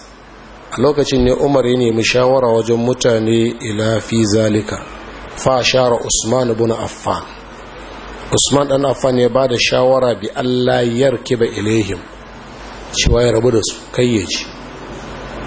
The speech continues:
Mun ci Ajnadin, mun ci Yarmouk, mun ci kaza, mun ci kaza da yaƙi, rabu da su sai sun miƙa wuya da ƙarfi da yaji. Liyakuna ahqaru lahum wa argam.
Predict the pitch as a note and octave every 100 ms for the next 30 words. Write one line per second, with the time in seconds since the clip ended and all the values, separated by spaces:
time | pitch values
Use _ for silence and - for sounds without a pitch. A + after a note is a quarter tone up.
0 | - G#2 G#2+ C3 C#3 C3 - C#3 C#3 A#2+
1 | G#2+ A2+ A2 G#2 B2 G2+ - - - -
2 | - - - - - A2 B2 C#3 C#3 C#3+
3 | - C#3+ C#3+ B2+ A2 B2 A#2+ - - -
4 | - - - - - - C3 C3+ D3+ -
5 | A2+ B2 B2 C3 B2+ C3+ A#2 B2 A2 A2+
6 | A#2+ A#2+ B2 C#3+ B2 A#2+ A#2+ C#3+ E3 D#3
7 | D#3+ E3+ - C3+ C3+ B2 - D3+ D3+ D3
8 | C3+ A2 G#2 F2+ F2+ E2 - - - -
9 | - - - - - - - - - -
10 | A2 A#2 A#2 - D3+ D3+ D3 - E3 -
11 | C3+ - D3 C3 A#2 A2+ G#2 G2+ G#2+ -
12 | C#3 A2+ -